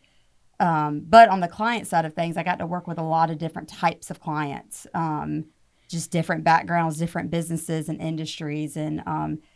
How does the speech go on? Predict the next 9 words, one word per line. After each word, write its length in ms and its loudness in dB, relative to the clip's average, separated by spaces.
so 120 -2
it's 160 -2
kind 360 2
of, 480 2
um, 600 0
transitioned 640 -2
into 720 -4
you 100 -2
know, 220 -2